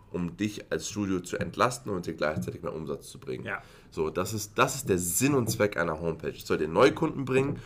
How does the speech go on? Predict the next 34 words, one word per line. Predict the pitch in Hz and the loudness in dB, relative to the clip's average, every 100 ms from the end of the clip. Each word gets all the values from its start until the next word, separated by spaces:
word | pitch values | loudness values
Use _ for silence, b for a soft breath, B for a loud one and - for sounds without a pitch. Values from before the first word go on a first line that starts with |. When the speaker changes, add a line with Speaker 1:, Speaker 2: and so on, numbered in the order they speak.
| B B | B B
Speaker 1:
und | 92 | 0
es | 92 - | 0 4
soll | 104 | 6
deinen | 90 87 | 6 4
Bestandskunden | 85 - 107 131 131 - 123 - | 0 0 2 2 -2 -2 -2 0
helfen, | 95 98 110 110 110 107 B B - | -2 2 2 0 -6 -6 B B -4
Dinge | 107 120 117 | 0 2 0
zu | - | -6
tun, | 90 - 104 104 104 B B - - | -8 0 2 0 -4 B B -10 0
ähm, | 87 87 85 87 - | 2 2 0 -4 -4
die | 87 | -2
sie | 87 | 0
normalerweise | 87 87 90 85 82 | 2 4 4 2 2
im | |
Studio | 82 - 82 78 | -2 -6 -2 -4
tun | - 82 76 73 | -4 -4 -4 -2
würden | 76 73 | -2 0
oder | 67 76 | -2 -4
per | 85 | -6
Telefon. | - 87 80 - - 69 - B B B | -4 -2 -2 -4 -6 -8 -12 B B B
Ja, | 78 90 - | 2 2 2
wie | 98 | -2
so, | 101 - | -2 -4
so | 110 123 | -2 4
einfache | 131 139 127 | 6 6 8
Sachen | 113 113 101 | 6 6 0
wie | |
zum | 90 | 0
Beispiel, | 98 - 95 92 85 | 0 2 2 2 -2
äh, | |
sich | 95 104 | -2 -2
informieren | 98 92 101 123 | 0 0 2 2
oder | 127 104 101 | 4 4 6
eben, | 92 90 90 | 4 0 -4